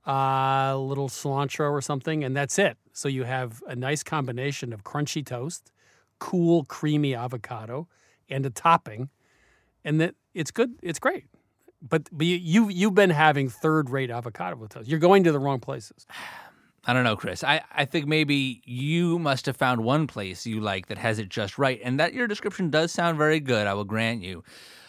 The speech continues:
Speaker 2: But I, I think that, you know, if you get out there into the world of all the toasts that are being offered these days, you will find that many of them are just a complete and total mess. And they're trying to justify the price. So it's like when it was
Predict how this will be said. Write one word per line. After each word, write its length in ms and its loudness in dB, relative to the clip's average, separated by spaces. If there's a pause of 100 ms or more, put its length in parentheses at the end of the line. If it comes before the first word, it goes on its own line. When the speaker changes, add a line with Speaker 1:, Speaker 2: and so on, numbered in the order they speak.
(160)
Speaker 2:
But 320 4
I, 180 2
I 120 0
think 220 -4
that, 100 4
you 140 2
know, 100 6
if 140 0
you 120 2
get 300 0
out 220 2
there 220 4
into 120 0
the 140 2
world 720 2
of 600 0
all 360 2
the 120 -4
toasts 540 -2
that 160 -2
are 80 0
being 220 -2
offered 480 0
these 180 -2
days, 300 -4
you 60 -6
will 100 -4
find 240 0
that 80 -6
many 380 0
of 120 -2
them 380 -4 (480)
are 120 2
just 300 -2
a 60 -12
complete 420 -8
and 140 -6
total 340 2
mess. 540 0 (480)
And 120 4
they're 140 6
trying 260 2
to 100 2
justify 640 4
the 100 -2
price. 420 2
So 140 2
it's 140 2
like 160 4
when 80 4
it 60 2
was 140 2